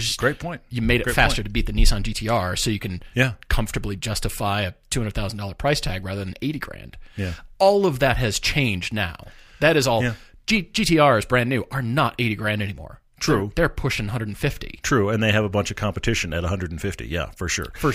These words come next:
Speaker 1: yeah,
Speaker 2: The,
Speaker 1: absolutely.
Speaker 2: there's a lot of stuff going on here, Rich, obviously, but I think that, that ultimately your, your original premise is correct, and that is those two cars were revolutionary moments for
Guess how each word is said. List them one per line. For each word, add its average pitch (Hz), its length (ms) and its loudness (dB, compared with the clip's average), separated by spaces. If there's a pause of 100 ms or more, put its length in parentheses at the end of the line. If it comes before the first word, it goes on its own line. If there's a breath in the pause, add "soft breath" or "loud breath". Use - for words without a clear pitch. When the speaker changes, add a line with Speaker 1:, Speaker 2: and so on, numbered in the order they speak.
Speaker 1:
yeah, 135 220 2 (240)
Speaker 2:
The, - 60 -8
Speaker 1:
absolutely. 120 500 -2
Speaker 2:
there's 165 200 0
a 196 40 -2
lot 170 200 0
of 123 60 2
stuff - 240 -2
going 90 200 -4
on 92 160 -4
here, 87 200 -2
Rich, 87 300 -4
obviously, 87 420 -4
but 80 180 -6
I 104 120 -4
think 165 320 -4
that, - 200 -4 (120)
that - 240 -10 (320)
ultimately 107 880 0
your, 92 580 0
your 90 240 -4 (140)
original 110 260 -4
premise 92 380 -6
is - 140 -4
correct, - 720 -8 (440 loud breath)
and 101 140 2
that 101 160 4
is 90 300 2 (320)
those 110 440 0
two 120 200 0
cars 80 600 -2
were 87 300 0
revolutionary 98 760 -2
moments 90 440 -2
for 85 440 -2